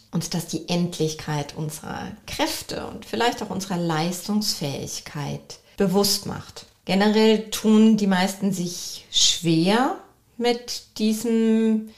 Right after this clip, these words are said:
Thema und deswegen schieben wir das ganz oft weg. Und das merken wir auch daran, dass wir unser Leben zum Großteil so leben,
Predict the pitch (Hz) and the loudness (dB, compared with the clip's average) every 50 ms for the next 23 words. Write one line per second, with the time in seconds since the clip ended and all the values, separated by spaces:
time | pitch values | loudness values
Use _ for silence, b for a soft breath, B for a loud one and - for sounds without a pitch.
0 | B B B - - - - 214 202 196 208 220 226 226 220 220 220 220 220 226 | B B B -8 -6 -4 -2 0 0 2 2 2 2 2 0 0 0 0 0 -2
1 | 226 226 B B B B B B B B 170 165 175 180 180 - - - 185 185 | -4 -6 B B B B B B B B -6 -4 -4 -4 -6 -6 -6 -4 -2 -2
2 | 190 202 190 190 185 180 180 185 180 180 180 180 175 - - _ - - - - | 0 0 0 0 0 2 2 0 0 0 -2 -4 -6 -8 -12 _ -8 -4 -2 0
3 | 185 175 202 165 165 156 160 156 - 151 156 160 - - 147 143 - - - - | 2 2 2 2 2 0 -2 -4 -6 -8 -8 -8 -8 -10 -10 -12 -12 -14 -10 -6
4 | 165 156 143 143 - - - - - _ _ _ _ - 160 156 156 151 165 160 | -6 -4 -6 -6 -10 -14 -18 -20 -20 _ _ _ _ -4 -2 0 0 -2 -2 -4
5 | 160 185 170 170 175 175 175 190 165 165 147 - 160 160 - - 156 151 151 165 | -2 -2 0 0 0 0 0 -2 -2 0 0 0 -2 -2 -4 -2 0 0 0 0
6 | 175 170 185 185 185 185 180 180 175 175 175 - - 180 185 190 185 185 180 180 | 0 0 0 0 2 0 0 0 -2 -4 -4 -4 -4 -2 0 0 0 0 0 -2
7 | 185 185 B B B B B B B B B - 170 165 - 170 160 160 165 170 | -4 -6 B B B B B B B B B -6 -6 -4 -2 -4 -4 -2 0 0
8 | 175 196 196 196 196 190 180 180 180 180 175 175 - - _ _ _ _ - - | 0 2 2 2 2 2 2 0 0 -2 -4 -6 -10 -16 _ _ _ _ -10 -6
9 | - 165 156 185 208 254 - - - 180 160 156 160 156 165 175 165 156 170 165 | -6 -4 -2 0 0 0 0 -2 -2 -4 -4 -4 -4 -4 -2 -2 0 0 0 2
10 | 170 175 185 185 185 190 190 202 220 220 220 - | 2 0 0 2 4 4 6 6 6 4 2 0